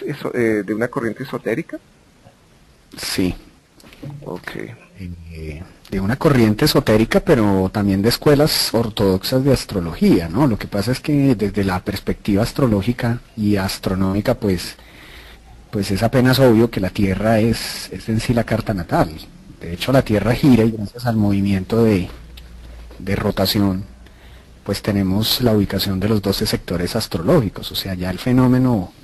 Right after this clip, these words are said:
Speaker 2: para algunos terrestres es sencillamente la domificación del instante del nacimiento. Pero bajo un criterio estrictamente astronómico, la órbita re-, eh, la órbita que recorre la Tierra es la, la eclíptica.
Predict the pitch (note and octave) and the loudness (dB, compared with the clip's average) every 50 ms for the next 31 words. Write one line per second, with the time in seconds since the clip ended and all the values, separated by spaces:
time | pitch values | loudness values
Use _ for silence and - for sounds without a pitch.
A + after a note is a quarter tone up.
0 | - - G#2+ F#2+ F#2+ F2+ F2 F2+ F#2+ F#2+ G2 G#2 - - - B2+ G#2 F#2+ F#2 F#2 | -10 -8 -4 -4 -4 -4 -4 -4 -4 -2 -2 -2 -4 -2 -2 -2 0 0 -2 -4
1 | - - - G#2+ A2 A2+ - A#2+ A2 - B2 A2+ A2+ A2 A2 G#2+ G#2+ G2+ - A2 | -4 -4 -2 0 0 0 0 -2 -2 0 0 0 2 2 2 2 0 0 -2 -4
2 | A#2+ C3 - _ - - - - - - - - - - - - - - - _ | -6 -6 -8 _ -20 -20 -20 -20 -20 -20 -20 -20 -20 -20 -20 -20 -20 -20 -20 _
3 | _ - G2+ G#2+ A2 A2 G#2+ A2 G#2+ G#2+ G#2+ G#2 G2+ - G2+ - A2 G2+ - - | _ -2 0 2 4 6 6 6 6 6 4 4 2 0 -2 0 0 0 2 2
4 | G2+ G2 F#2+ A2 A#2 B2 A#2 A2+ - - - G2 G2 G2+ - - A#2 A2+ A2 G#2+ | 0 0 0 2 2 2 0 0 -2 -2 -4 -4 -4 -4 -2 0 2 2 2 2
5 | G2 F2+ F2 - - D#2 F2+ C#3 E3+ B2 E2+ - - - - - - _ _ _ | 0 -2 -2 -4 -4 2 4 4 4 4 2 -2 -6 -14 -20 -20 -20 _ _ _
6 | _ - - - - _ _ _ _ - A2 G#2+ A2 G#2 G#2 G2+ G2+ - - A2 | _ -20 -20 -20 -20 _ _ _ _ -2 0 2 2 4 4 2 2 2 0 0
7 | G2+ G2+ G2 - - C3 C3+ C#3+ C#3+ - D3+ D3 C#3 C#3+ C#3 - - D#3+ C#3+ - | 0 0 0 0 2 4 4 4 4 4 6 6 8 6 6 4 2 0 0 0
8 | - C#3+ C#3 C#3+ C#3 C3+ - C#3+ C#3 - - C3+ A2+ G#2 G2+ F#2+ F2+ F#2 G2 - | 2 4 4 6 4 4 2 0 -2 0 0 2 2 4 2 2 2 0 -2 0
9 | - B2+ C3 - - - G#2 F#2 F2+ F2+ F2+ F#2+ G2+ F#2 F2+ G2 A2 - C3+ A#2 | -2 -2 -2 -2 -6 -10 -6 -4 -2 0 0 0 0 0 0 -2 0 0 0 0
10 | G#2 G2 - - - - - - C#2+ - F2 F2+ F#2 F#2 G2+ G#2 G#2 C3 C3+ - | 0 -2 -4 -6 -16 -16 -14 -14 -12 -10 -8 -4 -2 0 0 2 4 2 2 4
11 | - C#3 - - G#2+ F#2+ F#2+ - - G2+ F#2 F2 G2 G#2+ A2+ A#2 A2+ G#2 - G#2 | 2 -2 0 0 -2 -2 -2 -4 -4 -4 -4 -2 0 0 2 2 0 0 0 -2
12 | F#2 F2+ F#2 G2+ G#2 - A#2 A2 A2 A2 A2 - - - - - - - - C#3+ | -2 -2 -2 -4 -6 -4 -2 -2 0 -2 -2 -4 -10 -12 -12 -12 -10 -2 2 2
13 | E3 D#3 - - - - - - | 2 2 0 -4 -6 -6 -10 -14